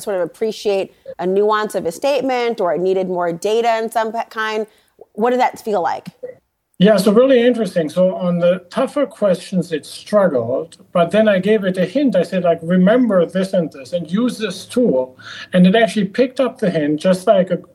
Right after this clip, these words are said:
Speaker 2: a student who is struggling in class would. It improved the answer, and in one case got the answer right after two hints. And the other one,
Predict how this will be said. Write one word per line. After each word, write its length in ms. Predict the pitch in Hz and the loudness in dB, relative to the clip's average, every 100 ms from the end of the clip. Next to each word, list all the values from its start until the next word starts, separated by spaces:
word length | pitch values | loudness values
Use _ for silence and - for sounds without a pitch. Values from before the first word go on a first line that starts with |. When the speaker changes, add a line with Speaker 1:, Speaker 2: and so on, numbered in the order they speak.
| - | -8
Speaker 2:
a 80 | 175 | -6
student 560 | - - - 277 214 | -8 -10 -2 2 2
who 80 | 160 | 0
is 100 | 147 | -4
struggling 440 | - 170 151 151 | -2 -2 0 0
in 100 | 143 | 0
class 420 | 139 180 190 175 - | -2 0 0 -2 -4
would. 280 | 123 123 - - - - - - | -4 -4 -6 -20 -20 -18 -18 -2
It 240 | 180 170 | 0 2
improved 640 | 175 185 - 214 254 - - | 0 -2 0 0 0 -2 0
the 120 | 233 | 4
answer, 640 | 165 135 135 - 139 139 - - - | 4 2 0 -2 -2 -2 -10 -8 0
and 80 | |
in 100 | 165 | 2
one 260 | 160 175 185 | 4 4 4
case 360 | 180 185 180 - | 2 4 2 2
got 200 | 170 170 | 0 2
the 80 | |
answer 300 | 165 160 156 | 2 2 -2
right 320 | 143 151 175 175 | 0 2 2 2
after 240 | 160 165 | -2 -4
two 200 | - 190 | -4 -2
hints. 360 | 170 175 180 - - _ _ 170 | 0 0 -2 -6 -18 _ _ -4
And 120 | 156 | 0
the 40 | |
other 140 | 180 180 | 2 2
one, 300 | 170 170 | 2 -2